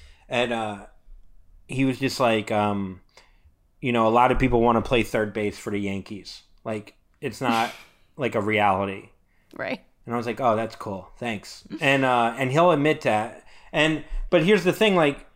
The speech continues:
Speaker 1: you know, getting the dog walker job, I was able to pay my own rent and stuff without asking for help, so they couldn't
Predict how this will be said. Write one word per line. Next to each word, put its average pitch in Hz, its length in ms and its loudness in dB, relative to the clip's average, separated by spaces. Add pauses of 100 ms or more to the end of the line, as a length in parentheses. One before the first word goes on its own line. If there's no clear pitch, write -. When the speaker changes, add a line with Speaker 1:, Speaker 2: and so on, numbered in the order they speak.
(220)
Speaker 1:
you 165 100 0
know, 143 140 2
getting 147 300 4
the 147 100 6
dog 139 260 8
walker 135 260 6
job, 117 280 4
I 123 120 4
was 131 120 2
able 143 200 4
to 131 60 4
pay 135 260 -4
my 123 180 0
own 120 200 0
rent 117 420 0
and 147 160 -2
stuff 156 280 2
without 117 280 4
asking 110 320 0
for 107 120 -4
help, 110 260 2
so 123 100 -6
they 110 120 0
couldn't 107 360 -6